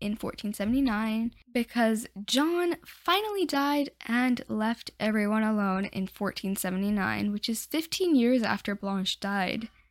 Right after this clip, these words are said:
The poor lady, honestly, she never got a chance to live in peace without her father constantly trying to imprison her and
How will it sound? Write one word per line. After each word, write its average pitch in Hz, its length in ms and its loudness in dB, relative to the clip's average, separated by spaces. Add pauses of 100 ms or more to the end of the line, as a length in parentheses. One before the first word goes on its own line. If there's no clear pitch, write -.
(520)
The 302 100 0
poor 440 240 0
lady, 240 340 0
honestly, 196 460 -2
she 202 160 -2
never 202 260 -2
got 220 140 -2
a 220 80 -4
chance - 680 -4
to - 200 -10
live 190 240 -4
in 202 200 -2
peace - 360 -4
without 214 340 -6
her 202 120 -4
father 196 480 -6
constantly 196 640 -6
trying 202 320 -4
to - 100 -6
imprison 214 500 -4
her 233 440 0
and 196 240 -2